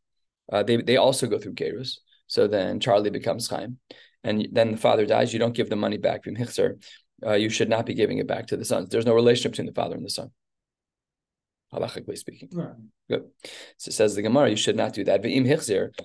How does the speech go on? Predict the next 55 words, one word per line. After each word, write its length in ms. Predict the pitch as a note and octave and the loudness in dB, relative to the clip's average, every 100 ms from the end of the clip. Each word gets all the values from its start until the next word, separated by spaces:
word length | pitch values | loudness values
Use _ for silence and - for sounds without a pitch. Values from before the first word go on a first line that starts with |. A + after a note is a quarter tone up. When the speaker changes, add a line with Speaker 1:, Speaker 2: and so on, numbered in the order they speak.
| - - _ _ _ _ - | -18 -20 _ _ _ _ 2
Speaker 1:
and 120 | B2+ C3 | 4 4
if 80 | |
in 60 | A#2+ | 4
fact 260 | B2+ B2 A#2+ | 2 2 2
you 60 | |
return 260 | A2 D#3 D#3 | 2 4 6
the 60 | |
money, 220 | A#2 A2 A2+ | 6 4 4
in 100 | A#2+ | 4
Racha 340 | A#2+ B2 A2 | 4 2 -2
Chamim 220 | B2 A2+ | -2 -2
Noche 320 | G#2+ A2 A2 G#2 | 0 0 0 -2
Menu, 200 | G2 G#2+ | -2 -2
you 60 | |
should 220 | - G#2+ | -2 -2
not 160 | G2 - | -4 -2
do 100 | D#3 | -2
that. 220 | D3 - - - | -2 -4 -12 -10
It's 100 | - | -2
not 140 | G#2+ | -2
appropriate 400 | - C#3 - - | 4 2 4 0
to, 200 | - - - | 0 -2 -4
to 140 | F2+ | -4
return 260 | F2 G2+ G2 | -4 -6 -6
the 80 | F2+ | -8
money. 200 | F2 - _ | -10 -16 _
And 100 | - | -8
then 80 | G#2 | -4
the 80 | G#2 | -4
Gemara 240 | G#2+ A2 | 0 0
says, 240 | A2 - A2 | 0 -2 2
"Wait, 220 | D3 - | 2 2
that's 220 | - - | 0 0
not 180 | - A#2 | -4 -2
so 100 | - | -4
simple, 400 | - - A#2 D3 _ _ - - | -4 -4 -6 -6 _ _ -20 -8
because 260 | A#2+ A#2 A2+ | 0 0 6
Ve'al 160 | A2+ | 4
Tanya, 300 | A#2 F3+ A2 | 4 0 0
Racha 340 | G#2 A#2+ A#2+ A#2 | 4 4 4 0
Chamim 360 | C3+ C3+ C3+ | 2 2 4
is 120 | - | 2
Noche 300 | F3 C3 B2 A2+ | 4 2 2 -4
Menu." 200 | G2+ F#2 - | -4 -8 -12
So 100 | - | -12
says 300 | - F#2 G#2+ | -4 -2 -2
the 80 | A2+ | -2
Gemara, 260 | C3 D#3+ A2 | -2 0 2
"Lo 140 | A#2 | 2
kasha." 400 | - F2 - - _ - - - | 0 -4 -6 -10 _ -20 -12 -4
It 100 | F2 | -2
depends 340 | B2+ C#3+ C#3+ | 2 2 4
on 80 | C3+ | 4
the 100 | A#2 | 4
relationship 600 | G#2 B2 - - - - | 6 4 4 0 -2 -2